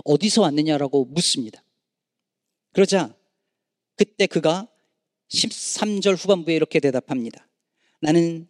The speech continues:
애굽 소년이요 아말렉 사람의 종이더니 사흘 전에 병이 들매 주인이 나를 버렸나이다." 그러니까 다윗의 백성들의 그 가족들을 약탈해간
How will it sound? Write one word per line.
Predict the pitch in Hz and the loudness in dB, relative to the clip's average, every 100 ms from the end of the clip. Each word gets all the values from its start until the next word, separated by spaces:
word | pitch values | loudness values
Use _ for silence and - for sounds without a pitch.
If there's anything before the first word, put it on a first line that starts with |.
| _ | _
애굽 | 160 160 170 | 0 2 2
소년이요 | - 190 180 175 165 175 202 _ _ | 0 2 2 2 0 -2 -6 _ _
아말렉 | - 160 165 165 | -2 2 4 2
사람의 | - 170 160 151 | 0 0 2 0
종이더니 | - 143 143 135 160 226 | -2 -2 0 0 -2 -4
사흘 | - - 185 185 | -8 -2 2 2
전에 | 160 165 156 | 2 2 0
병이 | - 143 147 | 2 2 2
들매 | 143 139 135 190 226 _ _ | 2 2 2 -2 -4 _ _
주인이 | - - 139 143 139 196 - _ | -4 -2 2 2 2 -2 -6 _
나를 | - 120 123 175 214 _ _ _ _ | -2 2 4 2 -2 _ _ _ _
버렸나이다." | - 117 143 170 170 135 - - _ _ _ _ _ _ _ _ _ _ _ _ _ _ _ _ _ _ _ _ _ - | -10 -2 -2 -2 -4 -6 -10 -20 _ _ _ _ _ _ _ _ _ _ _ _ _ _ _ _ _ _ _ _ _ 2
그러니까 | 247 254 247 | 4 4 2
다윗의 | - 98 131 214 220 233 | 0 0 2 2 2 0
백성들의 | - 139 - - 202 196 185 196 190 185 196 | 0 -4 -4 -2 0 0 4 6 6 4 2
그 | - 185 | 2 0
가족들을 | - 131 196 _ - 190 185 196 180 | 0 0 0 _ 4 6 8 6 4
약탈해간 | 120 - - 202 190 185 190 | 0 -8 0 2 2 0 -2